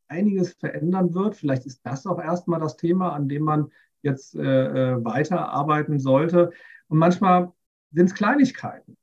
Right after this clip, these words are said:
ähm, die man vorher auch gar nicht gesehen ha-, haben, die große, große Wirkungen auch haben kann, haben können. Also es gab so eine Situation mit einem größeren Unternehmen, wo wir mal,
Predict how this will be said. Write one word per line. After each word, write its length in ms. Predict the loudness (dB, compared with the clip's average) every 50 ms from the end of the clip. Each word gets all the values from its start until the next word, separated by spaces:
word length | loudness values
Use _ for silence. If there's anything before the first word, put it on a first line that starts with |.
| _ _ -4
ähm, 460 | -2 0 2 4 4 4 4 4 4
die 80 | 4 4
man 160 | 4 2 2
vorher 340 | 2 2 4 4 4 2 2
auch 120 | -2 -2
gar 140 | -2 0 0
nicht 140 | 0 0 0
gesehen 480 | -2 -2 0 0 0 2 2 4 4
ha-, 280 | 4 2 2 0 -2 -6 -6
haben, 400 | -4 0 0 2 2 2 0 -2
die 320 | -2 -2 -4 -4 -6 -12 -18 _
große, 600 | -2 0 2 4 4 2 2 2 2 2 0 -2
große 360 | -2 -4 -2 -2 -2 -2 0
Wirkungen 440 | 0 0 2 0 -2 -2 -2 -4 -6
auch 180 | -6 -8 -6
haben 300 | -4 -2 -2 -2 -2 -4
kann, 280 | -6 -10 -18 -20 -20 _ _ -20 _ -16 -16 -14 -4
haben 300 | 0 2 2 2 2 -2
können. 320 | -4 -8 -10 -10 -12 -12
Also 220 | -8 -4 -2 -2 -2 -4 -8 -18 -20 -20 -20 -20 -20 _ _ -20
es 80 | -8
gab 160 | -6 -4 -2 0
so 80 | 2
eine 200 | 2 4 4 4
Situation 800 | 4 4 2 2 0 0 0 -2 -4 0 4 6 6 6 6 6
mit 160 | 4 2 0
einem 220 | -2 -2 -2 -2 -2
größeren 500 | 2 2 4 4 4 4 2 2 2 0
Unternehmen, 800 | -2 -2 -2 -2 0 0 2 2 2 2 2 0 -2 -6 -10 -14 _ _ _ _
wo 120 | -2 0
wir 100 | 2 2
mal, 480 | 2 2 2 2 2 2 0 -4 -6